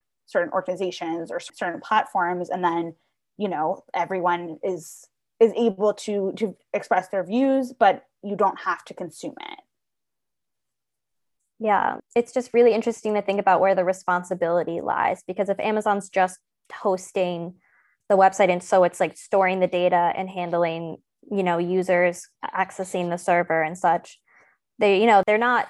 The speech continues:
Speaker 2: the ones coding the websites or, you know, writing racist, sexist, homophobic, anti-Semitic things.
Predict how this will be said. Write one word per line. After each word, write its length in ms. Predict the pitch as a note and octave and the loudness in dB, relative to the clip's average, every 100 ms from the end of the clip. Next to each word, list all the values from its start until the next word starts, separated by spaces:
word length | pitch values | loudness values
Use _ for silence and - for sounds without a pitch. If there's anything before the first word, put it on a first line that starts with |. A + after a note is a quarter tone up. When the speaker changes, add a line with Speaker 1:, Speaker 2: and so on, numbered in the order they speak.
| _ | _
Speaker 2:
the 60 | G#3+ | -4
ones 280 | G#3 G3 G3 | -2 -4 -8
coding 640 | - G3 G3 G3 F#3+ F#3+ - _ _ _ - | -4 -2 0 -4 -6 -6 -8 _ _ _ -2
the 80 | |
websites 640 | F3+ F3 - F3+ E3 E3 - | 4 4 4 2 2 0 -6
or, 500 | G3 F#3 F3 F3 - | -2 2 2 0 -2
you 100 | G3+ | -6
know, 280 | F3+ E3+ F3 F#3 | -4 -4 -2 0
writing 480 | F3 F3+ F3 E3+ | 0 0 -4 -8
racist, 500 | F3 F3 F3+ F3 F3+ | -4 -4 0 -2 -2
sexist, 420 | - F3+ - F3 - | -2 -4 -2 -6 -2
homophobic, 580 | F3 F3 E3+ F3 E3 - - _ _ _ | -2 0 0 0 0 -2 -14 _ _ _
anti-Semitic 580 | F#3 F3+ G3 F3+ E3+ F3 | -6 -4 -2 0 0 -2
things. 480 | F#3 E3 E3+ F#3 | -4 -4 -6 -12